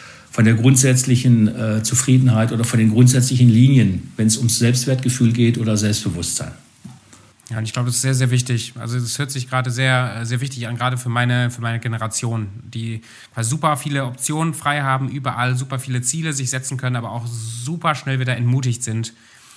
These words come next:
Speaker 2: wenn Dinge nicht so funktionieren, wie man sie, wie man sie gerne hätte.
Speaker 1: Ja, wir nehmen doch, nehmen wir das Beispiel Corona,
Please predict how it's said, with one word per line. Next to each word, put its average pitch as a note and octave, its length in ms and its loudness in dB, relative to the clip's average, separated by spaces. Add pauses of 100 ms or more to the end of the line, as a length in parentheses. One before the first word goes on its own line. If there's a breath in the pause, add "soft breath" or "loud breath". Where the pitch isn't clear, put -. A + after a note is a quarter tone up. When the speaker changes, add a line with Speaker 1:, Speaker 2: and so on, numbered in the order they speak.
(160 loud breath)
Speaker 2:
wenn B2 100 -4
Dinge B2+ 180 0
nicht A#2+ 140 -2
so - 80 -6
funktionieren, A2+ 560 -4
wie G#2+ 60 -6
man G#2+ 160 -4
sie, G#2 260 -4
wie G#2+ 60 -6
man G#2+ 160 -6
sie G#2 80 -10
gerne G2 180 -8
hätte. F#2+ 300 -10 (840 loud breath)
Speaker 1:
Ja, E3 200 2
wir B2+ 80 6
nehmen C#3 160 6
doch, C#3+ 180 0
nehmen D#3 220 2
wir E3+ 80 0
das D3 180 -2
Beispiel E3 640 -2
Corona, G3+ 680 0